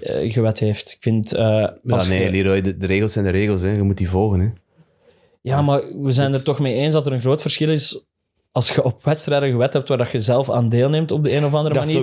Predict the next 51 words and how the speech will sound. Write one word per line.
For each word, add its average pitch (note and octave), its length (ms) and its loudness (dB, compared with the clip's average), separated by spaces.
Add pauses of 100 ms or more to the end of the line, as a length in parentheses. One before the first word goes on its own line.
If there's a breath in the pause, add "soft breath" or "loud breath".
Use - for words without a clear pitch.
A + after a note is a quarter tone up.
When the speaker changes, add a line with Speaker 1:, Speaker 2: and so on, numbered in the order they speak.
(120)
Speaker 3:
sowieso G#2+ 220 0
Speaker 1:
dan G2 120 2
Speaker 3:
nog C3+ 80 0
Speaker 1:
is G2 60 0
het C3+ 100 0
Speaker 3:
een A#2+ 60 -2
Speaker 1:
een - 60 -10
absolute C#3+ 480 0
no-go. C#3+ 340 0
Speaker 3:
Dat D#3+ 80 0
Speaker 1:
Dan D3 80 0
Speaker 3:
is C#3 60 -2
Speaker 1:
mogen C#3 140 0
Speaker 3:
een C3 60 0
Speaker 1:
van C3+ 120 0
mij C3+ 100 0
Speaker 3:
no-go. A#2+ 120 -2
Speaker 1:
vijf C3+ 220 0
jaar D3+ 140 0
geschorst D3+ 400 -2
zijn. D#3 220 0
Dan C3 100 0
Speaker 3:
Ja. B2+ 60 2
Speaker 1:
mogen B2+ 220 0
van B2+ 120 2
mij B2+ 220 0
eventueel A#2+ 520 0 (580 loud breath)
zelfs B2 220 -2
nooit B2+ 200 2
meer D3+ 120 0
op D#3 100 0
een D#3+ 120 0
veld D3+ 220 0
staan. E3 440 -2
Maar B2 100 0
als B2 140 0
jij A#2 280 2
gokt A2 280 -2
op - 160 -4
wedstrijden B2+ 640 0
uit A#2+ 180 -2
La A#2+ 120 0
Liga C3 320 2
terwijl B2 240 0
dat A#2+ 140 -2
jij B2+ 120 2
in C3 80 0
de A#2 80 -2
Premier C#3 320 0
League D#3 200 -2
speelt, D#3+ 420 -2